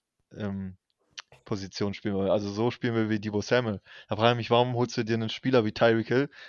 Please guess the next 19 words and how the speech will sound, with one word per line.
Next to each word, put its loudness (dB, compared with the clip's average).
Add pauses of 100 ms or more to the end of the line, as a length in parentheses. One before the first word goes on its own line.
(100)
wenn 0
du 2
den 0
nicht -4
in -4
der 2
Tyreek 4
Hill 6
Position -2
spielen -6
willst? -4 (280)
So 0
wie 2
er 6
jahrelang 2
produktiv -10
bei 0
uns -6
war. -4